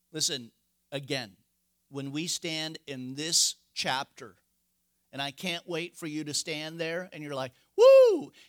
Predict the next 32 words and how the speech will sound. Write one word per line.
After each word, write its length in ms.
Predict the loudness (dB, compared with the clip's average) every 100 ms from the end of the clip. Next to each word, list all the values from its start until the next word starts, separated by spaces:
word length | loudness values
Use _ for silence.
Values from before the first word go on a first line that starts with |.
| _
And 160 | -2 -2
if 120 | -4
you 100 | -6
don't 180 | -8 -4
know 100 | -2
what's 240 | -2 -2
going 400 | -4 -4 -4 -4
on 420 | -2 -2 -4 -8 -14 _ _ _ -10
in 240 | -8 -6
this 240 | -6 -4
chapter, 560 | -6 -4 -4 -4 -8 -8
when 220 | -6 -8
we're 140 | -8 -8
standing 480 | -6 -6 -6 -8
there, 160 | -8 -6
I 60 | -6
want 300 | -8 -10 -10
you 100 | -10
not 380 | -8 -8 -8 -12
to 60 |
be 120 | -14
close 340 | -12 -10 -8 -10
to 80 | -14
me. 160 | -20 _ _ _ _ _ _ _ _ _ _
Be 120 | -12
like, 220 | -10 -10 -10
"Lord, 280 | -8 -8
they're 140 | -8 -10
from 180 | -12 -12
Calvary 280 | -10 -10
Chapel, 280 | -12 -16 -14
Wilmington. 480 | -18 -18 -20 -20 -20